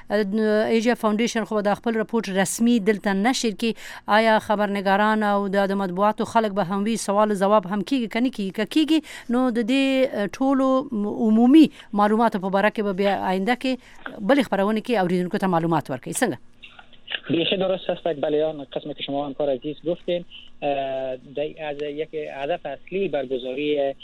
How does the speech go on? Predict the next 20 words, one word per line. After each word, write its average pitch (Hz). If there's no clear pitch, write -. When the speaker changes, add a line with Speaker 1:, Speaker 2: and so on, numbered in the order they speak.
Speaker 2:
همین 139
نشست 151
همی 156
است 156
که 151
این 135
سروی 135
یافته‌هاش 135
به 120
طور 131
رسمی 123
اعلان 156
شود 175
و -
Speaker 1:
بله. 143
Speaker 2:
خبرنگارایی 127
که -
در 127
اینجا 131
دعوت 117